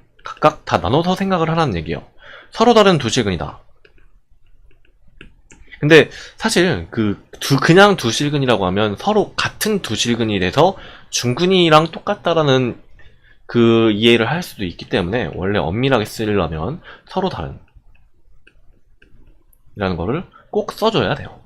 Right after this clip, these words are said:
뭐 허근을 가질 때는 무조건 다르게 나오게 되니까 그냥 허근은 두 허근이라고 써줘도 무방하긴 합니다. 근데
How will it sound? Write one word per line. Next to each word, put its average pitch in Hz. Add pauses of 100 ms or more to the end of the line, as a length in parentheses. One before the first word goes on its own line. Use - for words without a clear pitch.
(240)
뭐 -
허근을 254
가질 190
때는 156
무조건 117
다르게 117
나오게 92
되니까 80
그냥 85
허근은 180
두 123
허근이라고 127
써줘도 156
무방하긴 95
합니다. - (240)
근데 104